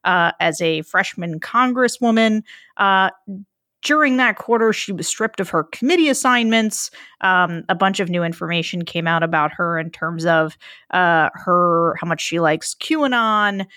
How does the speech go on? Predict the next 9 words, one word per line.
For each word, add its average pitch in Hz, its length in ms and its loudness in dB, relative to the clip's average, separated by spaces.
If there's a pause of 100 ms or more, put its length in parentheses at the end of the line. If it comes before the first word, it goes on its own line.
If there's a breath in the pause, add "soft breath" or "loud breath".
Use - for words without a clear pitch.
(200 soft breath)
Uh, 160 320 0
there 147 120 -10
was 156 220 -8
a 127 180 -6
very 170 280 -6
brief 165 360 -6
sex - 340 -4
scandal. 202 840 -2
Uh, 170 400 0